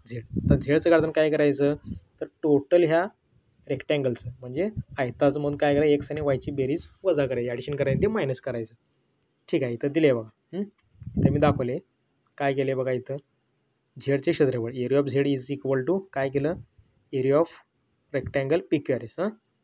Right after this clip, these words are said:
minus area of X plus Y. हं? तर आपण बघा इथं काय केलं,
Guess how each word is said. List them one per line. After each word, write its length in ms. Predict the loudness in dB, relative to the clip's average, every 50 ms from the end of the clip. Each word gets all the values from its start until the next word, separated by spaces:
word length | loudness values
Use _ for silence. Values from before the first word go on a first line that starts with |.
| _ -8
minus 340 | -6 -4 -2 -2 -2 -4 -4 -4 -2
area 220 | -2 0 2 2
of 80 | 0 0 -4 _ _ _ _ _ -20 -20 -20 -20 _ _ _ _ _ -4
X 120 | -4 -4 -4 -4 -4
plus 280 | -4 -4 -2 -2 -2 -2
Y. 40 | -2 -4 -6 -16 -18 -12 -8
हं? 100 | -8 -8 -10 _ -18 -14 -12 -6 -4
तर 60 | -2
आपण 240 | -2 -2 -4 -4 -2
बघा 180 | -2 0 0 0
इथं 220 | -2 -2 -2 0
काय 160 | 2 2 4
केलं, 240 | 4 2 0 0